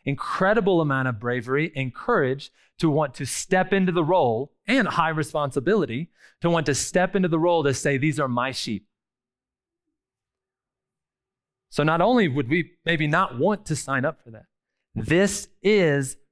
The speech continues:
who Jesus is. It's as if to say, when Jesus says, "I am the gate, I am the, the door," it's as if Jesus is saying, "If you wanna get to them,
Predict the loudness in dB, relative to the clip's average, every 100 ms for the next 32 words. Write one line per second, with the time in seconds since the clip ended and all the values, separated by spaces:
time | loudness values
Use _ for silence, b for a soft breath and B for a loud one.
0 | _ 0 4 4 4 2 0 -12 _ _
1 | _ -2 2 2 4 0 0 -10 _ _
2 | _ _ _ 0 0 0 -8 -20 _ _
3 | _ _ B B -2 2 4 4 4 2
4 | 2 0 2 2 4 2 2 2 2 2
5 | 2 2 2 0 -2 -4 -2 0 0 0
6 | 0 0 0 0 -2 -2 -2 0 0 0
7 | 0 0 0 0 0 0 2 0 2 0
8 | 2 0 2 0 -4 -8 _ _ _ _
9 | _ _ b b b b _ -6 -2 0
10 | 2 2 0 -2 -4 _ -2 0 0 -2